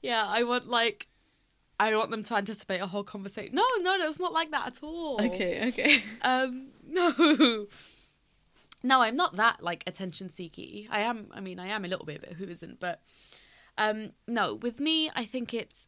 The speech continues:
Speaker 1: um, mm, maybe, like, like, two, two or three weeks.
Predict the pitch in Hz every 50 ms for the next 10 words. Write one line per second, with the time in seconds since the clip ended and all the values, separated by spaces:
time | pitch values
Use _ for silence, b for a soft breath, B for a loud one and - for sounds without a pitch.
0 | _ 214 208 208 196 190 190 190 190 190 190 190 190 185 185 185 185 196 196 196
1 | - _ _ _ _ _ _ _ _ _ _ _ _ _ _ _ _ _ _ _
2 | _ _ _ _ _ _ _ _ _ _ _ _ _ _ _ - 226 220 220 220
3 | 220 220 214 - - 233 262 277 320 349 370 370 359 - _ - b b b b
4 | b b b b b b b - - 208 208 - _ - - - 294 302 294 294
5 | 294 262 - - - 330 349 320 269 - 247 202 170 151 - - - -